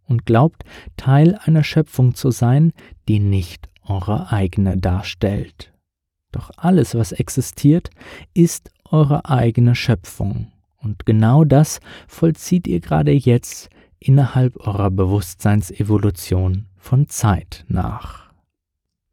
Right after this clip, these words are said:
Alles, was es in der Schöpfung jemals geben wird, habt ihr bereits erschaffen. Und jetzt bewegt ihr euch mit eurem Bewusstsein so durch die Zeit hindurch,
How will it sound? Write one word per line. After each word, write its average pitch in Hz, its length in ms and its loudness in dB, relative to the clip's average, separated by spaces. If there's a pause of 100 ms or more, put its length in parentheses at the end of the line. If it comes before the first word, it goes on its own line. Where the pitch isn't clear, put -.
(720)
Alles, 139 460 -2 (300)
was 135 180 0
es 139 100 -2
in 156 160 2
der 143 120 4
Schöpfung 147 520 0
jemals 151 520 4
geben 139 380 2
wird, - 400 -6 (280)
habt - 280 -8
ihr 190 140 -2
bereits 123 480 -2
erschaffen. - 640 -4 (520)
Und 127 220 -2
jetzt - 280 -6
bewegt 123 460 2
ihr 147 140 2
euch 147 340 2 (320)
mit 175 260 -2
eurem 185 360 2
Bewusstsein 147 760 0
so 135 320 0
durch 180 220 -2
die 175 160 -8
Zeit 147 380 0
hindurch, 135 640 2